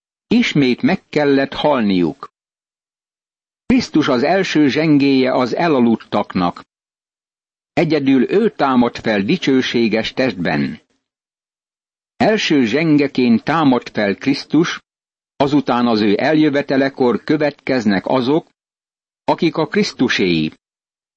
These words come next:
Első Korintusi levél, tizenötödik rész,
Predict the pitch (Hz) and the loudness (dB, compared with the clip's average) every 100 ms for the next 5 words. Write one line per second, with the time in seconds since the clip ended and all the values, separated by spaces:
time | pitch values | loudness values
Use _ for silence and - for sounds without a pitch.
0 | _ - 127 151 151 143 147 151 139 139 | _ -2 -2 0 0 0 0 0 2 2
1 | 139 - 127 127 127 127 139 - _ _ | 0 0 0 0 2 0 -2 -6 _ _
2 | _ _ _ _ - 131 147 143 147 139 | _ _ _ _ -4 -2 0 0 0 0
3 | 131 135 127 127 131 - | -2 -2 0 2 0 -4